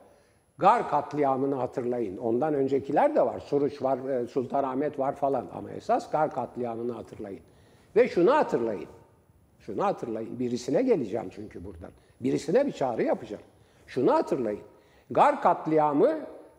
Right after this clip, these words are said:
ta kuzeydeki bir ilimizden çıkıp, çay ocağından çıkıp gelen ve takip edilen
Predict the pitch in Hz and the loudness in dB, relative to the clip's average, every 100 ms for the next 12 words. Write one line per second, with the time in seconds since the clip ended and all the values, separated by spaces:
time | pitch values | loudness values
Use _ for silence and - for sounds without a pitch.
0 | - 302 330 320 302 294 277 262 254 233 | 4 6 6 4 4 4 4 2 0 -4
1 | - 185 185 208 196 202 277 254 214 202 | -2 2 4 4 4 2 2 4 4 4
2 | 180 180 170 160 190 196 131 110 - 175 | 4 6 4 4 4 4 2 -2 -2 -2
3 | - 202 - - - 214 233 165 143 147 | 2 2 0 -16 0 4 4 4 4 2
4 | 143 143 131 - 170 208 190 170 156 233 | 2 0 0 0 2 2 2 2 4 4
5 | 294 226 - - 170 - 339 339 277 208 | 4 2 4 4 4 4 4 4 4 4
6 | 123 | 4